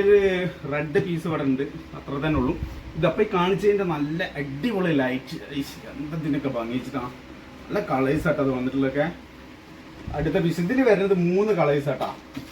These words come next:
മൂന്ന് കളേഴ്സ് ആണ് ഇതിൽ വരുന്നത്. ഇതാ കണ്ടില്ലേ.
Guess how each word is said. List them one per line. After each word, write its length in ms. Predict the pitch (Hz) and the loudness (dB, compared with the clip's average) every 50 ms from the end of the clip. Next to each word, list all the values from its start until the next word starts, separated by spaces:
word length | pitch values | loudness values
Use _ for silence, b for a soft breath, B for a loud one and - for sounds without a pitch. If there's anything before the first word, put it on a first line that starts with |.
| - - - - - - 175 | -18 -20 -20 -12 -6 -2 2
മൂന്ന് 180 | 220 254 254 220 | 4 4 6 6
കളേഴ്സ് 260 | 190 180 175 170 160 160 | 6 4 4 2 2 2
ആണ് 100 | 156 190 220 185 | 2 2 0 0
ഇതിൽ 160 | 156 165 165 160 143 | 0 2 2 4 2
വരുന്നത്. 300 | 131 120 113 113 123 165 147 | 2 0 -2 -4 -6 -6 -6
ഇതാ 120 | 131 117 - - - - - - - - - - - | -6 -8 -12 -14 -16 -20 -20 -20 -20 -20 -20 -16 -14
കണ്ടില്ലേ. 260 | - 104 101 98 92 | -12 -12 -10 -10 -12